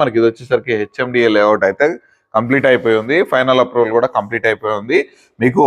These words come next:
బ్యాంక్ ఫెసిలిటీ కూడా, బ్యాంక్ లోన్ ఫెసిలిటీ కూడా చాలా అంటే చాలా ఈజీగా అప్రూవల్ అయితే వచ్చేస్తుంది. ఇంకా మనం కిచెన్ లోకి అయితే ఎంటర్ అయిపోయినట్లయితే, కిచెన్ లోకి ఎంటర్ అయ్యే ముందు చూస్తున్నారు కానీ ఇక్కడ లెఫ్ట్ సైడ్ లో వచ్చేసరికి మనకి చిన్న పూజ రూమ్ అయితే ప్రొవైడ్ చేశారు. అలాగే ఇక్కడ చూసుకున్నట్లయితే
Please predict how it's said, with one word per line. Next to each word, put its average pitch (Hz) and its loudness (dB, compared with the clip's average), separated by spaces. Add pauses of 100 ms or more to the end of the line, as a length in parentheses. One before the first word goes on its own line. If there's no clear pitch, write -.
(180)
బ్యాంక్ 123 2
ఫెసిలిటీ 123 -2
కూడా, 135 4 (120)
బ్యాంక్ 117 0
లోన్ 120 0
ఫెసిలిటీ 107 -6
కూడా 117 2 (160)
చాలా 101 2
అంటే 113 0
చాలా 107 2 (100)
ఈజీగా 107 -2
అప్రూవల్ 107 2
అయితే 107 0
వచ్చేస్తుంది. 120 -2 (460)
ఇంకా 151 4 (500)
మనం 151 4 (140)
కిచెన్ 156 -2
లోకి 156 2
అయితే 147 2
ఎంటర్ 120 -2
అయిపోయినట్లయితే, 113 0 (480)
కిచెన్ 165 0
లోకి 185 2
ఎంటర్ 156 2
అయ్యే 143 4
ముందు 147 -6 (100)
చూస్తున్నారు 139 0
కానీ 139 0
ఇక్కడ - 0 (100)
లెఫ్ట్ 113 -2
సైడ్ 143 4
లో 139 6
వచ్చేసరికి 135 -2
మనకి 120 -4 (100)
చిన్న 127 -6 (120)
పూజ 127 4 (120)
రూమ్ 139 0
అయితే 131 0
ప్రొవైడ్ 123 2
చేశారు. 131 2 (440)
అలాగే 160 4 (440)
ఇక్కడ 190 2 (100)
చూసుకున్నట్లయితే 165 0